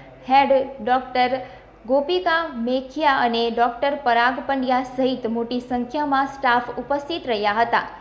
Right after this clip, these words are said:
આ અંગે ડોક્ટર મિતેશ શાહે મીડિયા સાથે વાતચીત કરતા જણાવ્યું હતું કે આ એક ચોસઠ સ્લાઇસનું અત્યાધુનિક સી ટી સ્કેન મશીન જે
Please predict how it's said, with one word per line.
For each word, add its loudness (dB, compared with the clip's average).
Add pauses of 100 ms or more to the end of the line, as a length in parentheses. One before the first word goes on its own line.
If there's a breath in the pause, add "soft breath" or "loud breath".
(200 loud breath)
આ 2
અંગે 2
ડોક્ટર 0
મિતેશ 0 (180)
શાહે 2
મીડિયા 0
સાથે 0 (340 loud breath)
વાતચીત 0
કરતા 2
જણાવ્યું 0
હતું 0 (300 loud breath)
કે 0
આ 2
એક -4
ચોસઠ 0
સ્લાઇસનું -2
અત્યાધુનિક 0
સી -4
ટી -4
સ્કેન -4
મશીન -4 (340 loud breath)
જે 0